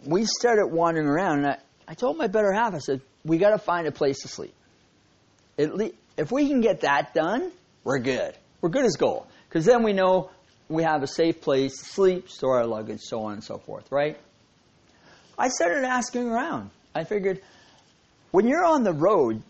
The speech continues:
you can't be shy. You know, and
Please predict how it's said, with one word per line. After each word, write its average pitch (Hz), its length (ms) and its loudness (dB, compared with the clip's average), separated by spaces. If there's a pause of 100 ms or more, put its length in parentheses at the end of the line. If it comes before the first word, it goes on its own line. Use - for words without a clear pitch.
you 160 160 -4
can't 233 480 -4
be 165 140 -4
shy. 90 680 -4 (1300)
You 170 120 0
know, 180 300 0
and 196 320 -4